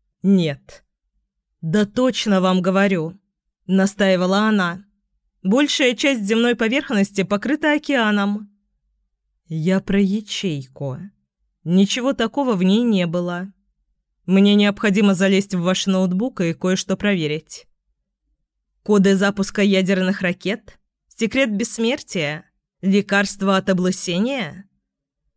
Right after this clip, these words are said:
При этих словах он развеселился и посмотрел на неё.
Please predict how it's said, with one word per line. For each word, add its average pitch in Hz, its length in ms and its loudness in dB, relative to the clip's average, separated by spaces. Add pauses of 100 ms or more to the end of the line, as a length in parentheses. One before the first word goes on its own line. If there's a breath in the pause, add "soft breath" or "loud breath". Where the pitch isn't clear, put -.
(560)
При 226 220 0
этих 330 220 -4
словах 285 440 0
он 285 140 -2
развеселился 220 920 -4
и 285 120 -2
посмотрел 277 640 -4
на 247 60 -4
неё. 208 480 -6